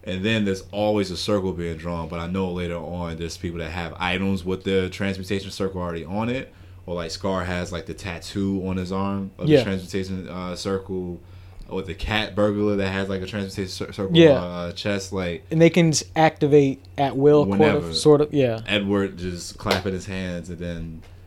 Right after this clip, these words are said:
Speaker 1: just making something happen. It's like, "All right, cool, cool." So I know it's not magic, 'cause whatever is, that's the power
Speaker 2: Yeah.
Speaker 1: is magic, I get turned off immediately.
Speaker 2: <laughs>
Speaker 1: Immediately, I just get,
Speaker 2: Yeah.
Speaker 1: I get turned off.
Speaker 2: The fact that it requires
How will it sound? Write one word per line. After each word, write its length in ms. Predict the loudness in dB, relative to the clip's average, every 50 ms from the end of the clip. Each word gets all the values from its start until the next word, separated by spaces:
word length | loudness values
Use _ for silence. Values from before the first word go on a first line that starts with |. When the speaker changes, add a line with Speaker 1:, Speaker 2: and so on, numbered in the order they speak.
| -20 -20 -16
Speaker 1:
just 180 | -12 -10 -8
making 220 | -6 -6 -6 -6 -6
something 300 | -8 -8 -8 -6 -6 -4
happen. 420 | -2 -2 -2 -2 -2 -4 -4 -4 -4
It's 100 | -4 -4
like, 180 | -4 -4 -4 -2
"All 60 | -2
right, 260 | 0 0 0 -2 -4 -4
cool, 240 | -4 -4 -4 -4 -6 -10 -18 -20 -20 -20 -20 -20 -20 -20 -20 -18 -10
cool." 300 | -6 -4 -4 -4 -6 -8 -16 -20 -20 -20 -20 -20 -20 -20 -18
So 340 | -10 -4 -2 0 0 0 -2
I 80 | -4 -4
know 240 | -4 -2 -2 -4
it's 240 | -4 -6 -10 -14 -12
not 420 | -8 -6 -4 -4 -4 -6 -6 -10 -10
magic, 520 | -10 -8 -8 -8 -10 -12 -14 -18 -18 -12
'cause 360 | -6 -4 -4 -4 -4 -6 -8
whatever 440 | -6 -6 -4 -2 0 0 2 2 0
is, 320 | 0 0 -2 -4 -6 -8 -14 -10 -4 -2
that's 300 | 0 0 0 -2 -6 -8
the 160 | -6 -6 -4
power 600 | 0 4 6 6 8 8 6 4 2 0 -4 -6 0
Speaker 2:
Yeah. 280 | 4 6 8 8 6 4
Speaker 1:
is 160 | -2 -4 -2 0
magic, 560 | 2 2 2 2 2 2 0 0 0 -2 -8 -16 -20 -20 -20 -20 -20 -18 -16 -16
I 20 | -12
get 180 | -12 -12 -10
turned 300 | -10 -8 -6 -6 -6 -8
off 300 | -10 -12 -14 -16 -20 -20 -20 -14 -10
immediately. 440 | -8 -6 -4 -4 -2 -2 -4 -4 -6 -8 -12 -12
Speaker 2:
<laughs> 180 | -16 -14 -12
Speaker 1:
Immediately, 720 | -10 -8 -4 -2 -2 -2 -2 -2 -4 -6 -6 -6 -6 -6 -6
I 80 | -6
just 160 | -6 -8 -8 -8
get, 220 | -8 -8 -8 -4 0
Speaker 2:
Yeah. 280 | 6 10 10 10 10 8
Speaker 1:
I 60 | 4
get 160 | 0 -4 -8 -8
turned 300 | -8 -8 -8 -8 -6 -2
off. 80 | 2
Speaker 2:
The 80 | 4 8
fact 260 | 12 12 12 12 12
that 120 | 10 8 8
it 100 | 8 6
requires 920 | 4 2 4 8 10 12 12 12 12 12 10 10 8 8 4 0 -4 -6